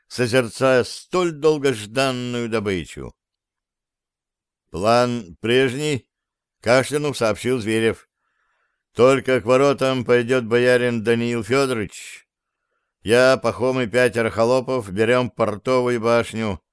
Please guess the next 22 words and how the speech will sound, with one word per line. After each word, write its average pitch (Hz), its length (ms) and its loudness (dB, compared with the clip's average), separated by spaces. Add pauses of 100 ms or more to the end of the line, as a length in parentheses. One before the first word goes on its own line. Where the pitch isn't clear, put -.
(440)
Саразман 123 680 2
с - 80 -10
казаками 123 640 0
караулить 120 640 0
до 123 180 4
того 117 300 0
момента, 120 720 -2 (480)
как 104 180 -4
первый 131 320 2
отряд 123 320 0
войдёт 120 380 2
в 110 60 -8
ворота, 117 680 0 (640)
после 131 400 2
чего 135 340 0
вместе 131 440 -4
со 110 140 -4
всеми 131 520 -2 (280)
бежит 123 460 -2
им 127 360 -2
на 123 100 0
помощь. 120 560 -4